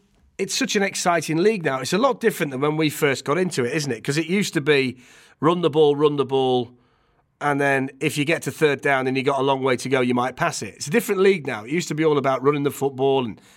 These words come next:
playing defense, and the, the rules have changed.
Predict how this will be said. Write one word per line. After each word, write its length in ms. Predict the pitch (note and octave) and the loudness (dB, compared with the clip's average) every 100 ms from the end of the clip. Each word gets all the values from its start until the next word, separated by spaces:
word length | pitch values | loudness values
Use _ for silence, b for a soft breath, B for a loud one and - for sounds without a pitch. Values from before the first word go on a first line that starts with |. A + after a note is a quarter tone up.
| b | b
playing 240 | C#3+ D#3 D3+ | 0 2 2
defense, 640 | D3+ C3+ - C#3 C#3 - | 0 0 0 -2 -2 -4
and 120 | G#2 | -8
the, 120 | G#2+ A#2+ | -12 -8
the 100 | C3 | -4
rules 300 | C3 F3+ E3 | 2 2 2
have 120 | C#3+ | 0
changed. 580 | C#3+ C3 C3+ C3 C3 - | -2 0 2 0 -2 -8